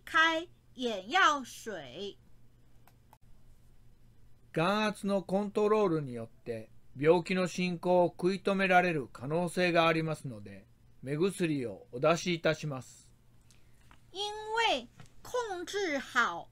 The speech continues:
Speaker 1: 眼压，就有可能阻止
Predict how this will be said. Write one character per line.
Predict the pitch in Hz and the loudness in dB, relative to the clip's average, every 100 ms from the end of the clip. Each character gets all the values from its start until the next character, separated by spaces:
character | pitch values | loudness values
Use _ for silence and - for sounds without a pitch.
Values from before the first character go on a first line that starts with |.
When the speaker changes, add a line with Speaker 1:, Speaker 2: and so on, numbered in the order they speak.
| - | -10
Speaker 1:
眼 | 247 240 208 208 | -4 -2 -2 -2
压， | 294 311 311 330 _ - - - - | 6 8 8 4 _ -20 -20 -20 -8
就 | - 440 330 | 0 2 2
有 | 247 240 285 359 | 0 -2 -2 -4
可 | - 285 214 202 | -4 -2 -2 -2
能 | 202 202 233 294 - - - - | -6 -6 -6 -8 -14 -20 -20 -18
阻 | - 262 269 415 440 | -8 -6 -2 -2 -2
止 | - 254 180 165 | -8 -10 -10 -12